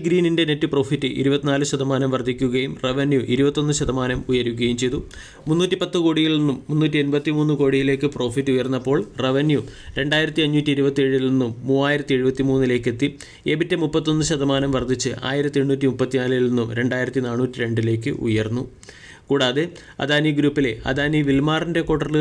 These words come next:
റിസൾട്ടിൽ കമ്പനിയുടെ റവന്യൂ മുപ്പത്തിയേഴ് ശതമാനം വർദ്ധിക്കുകയും മാർക്കറ്റ് എസ്റ്റിമേഷനെ ബീറ്റ് ചെയ്യുകയും ചെയ്തു. പതിനേഴായിരത്തി ഇരുന്നൂറ്റി എൺപത്തിമൂന്ന് കോടി രൂപയുടെ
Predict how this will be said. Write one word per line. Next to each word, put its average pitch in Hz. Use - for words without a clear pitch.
റിസൾട്ടിൽ 143
കമ്പനിയുടെ 143
റവന്യൂ 139
മുപ്പത്തിയേഴ് 135
ശതമാനം 135
വർദ്ധിക്കുകയും 123
മാർക്കറ്റ് 127
എസ്റ്റിമേഷനെ 135
ബീറ്റ് 143
ചെയ്യുകയും 120
ചെയ്തു. 139
പതിനേഴായിരത്തി 170
ഇരുന്നൂറ്റി 160
എൺപത്തിമൂന്ന് 151
കോടി 139
രൂപയുടെ 139